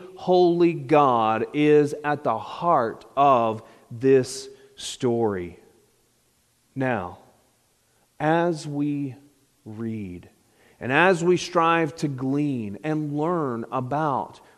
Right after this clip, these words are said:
what it is for a fallen, sinful people to worship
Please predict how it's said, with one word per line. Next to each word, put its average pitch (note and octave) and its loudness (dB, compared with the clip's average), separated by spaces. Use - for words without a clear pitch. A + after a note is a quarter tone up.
what D3 0
it D#3+ 2
is A2 -4
for A#2+ -8
a A2+ -4
fallen, D#3 -6
sinful D#3+ -4
people G2 -12
to C3 -2
worship A#2 -4